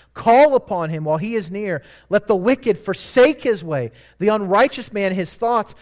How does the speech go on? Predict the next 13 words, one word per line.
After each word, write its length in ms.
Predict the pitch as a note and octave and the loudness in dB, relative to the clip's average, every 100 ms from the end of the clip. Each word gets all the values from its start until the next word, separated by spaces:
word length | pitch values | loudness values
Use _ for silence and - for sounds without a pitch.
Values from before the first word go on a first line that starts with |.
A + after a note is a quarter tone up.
| _ | _
Let 140 | - A3 | 0 0
him 180 | A3+ G3+ | 0 -2
return 600 | F#3 - C4+ D4+ A#3+ D#3 _ | -6 0 2 4 2 -2 _
to 100 | - | -6
the 80 | G#3 | -2
Lord, 480 | G3 A#3+ D4 A3 - - | 2 4 6 4 2 -4
that 140 | G#3+ G#3 | 0 0
He 240 | G3+ D4+ | 0 0
may 200 | C#4+ C#4 | 4 6
have 380 | G#3+ B3+ B3+ - _ _ _ | 4 2 0 -2 _ _ _
compassion 880 | C#4 C4+ - - D#4 F4+ F4 - B3 | 0 0 -4 -2 4 4 2 -4 -6
on 280 | A#3 F3+ D#3 | -4 -4 -4
him. 360 | C#3+ A#2 G2+ | -6 -8 -12